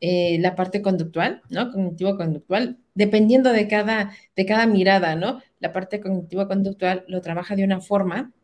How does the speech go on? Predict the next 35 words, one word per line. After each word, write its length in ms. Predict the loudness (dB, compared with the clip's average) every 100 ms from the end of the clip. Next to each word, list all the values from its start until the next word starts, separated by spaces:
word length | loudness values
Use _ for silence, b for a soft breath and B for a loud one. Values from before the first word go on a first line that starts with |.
| _ _ _ _
muy 240 | 2 2 4
certera, 560 | 0 0 0 0 -2 -8 -12
¿no? 340 | -8 -8 -10 -8
Este, 840 | -4 -4 -6 -6 0 0 0 -6 -6
la 220 | -6 -4
parte 600 | -4 2 2 2 -4 -2
de 100 | 2
la 120 | 4 2
Gestalt 540 | -4 -4 -2 -2 -4
lo 100 | -6
trabaja 340 | -4 -4 -6 -6
también 320 | -2 0 0
de, 240 | -2 -4
desde 280 | -6 -4 -4
otro 180 | 0 2
lugar, 280 | 2 0 0
la 100 | -2
parte 220 | -4 -2
del 60 | -4
psicoanálisis, 640 | -4 -6 -4 -2 -2 -6 -6
que 100 | -4
también 300 | -2 -2 0
trabaja 360 | 2 0 -4
fobias, 480 | -6 -4 -4 -4 -8 B B B B
este, 320 | -4 -4 -6 -6
también 320 | 0 2 2
lo 80 | 0
hace 160 | 0
desde 260 | 0 0 -2
otro 200 | -4 -4
lugar. 380 | -4 -6 -8 _ _ _ _ _ 0
Pero 240 | 2 4
no 120 | 2
sé 120 | 0
si, 220 | 0 0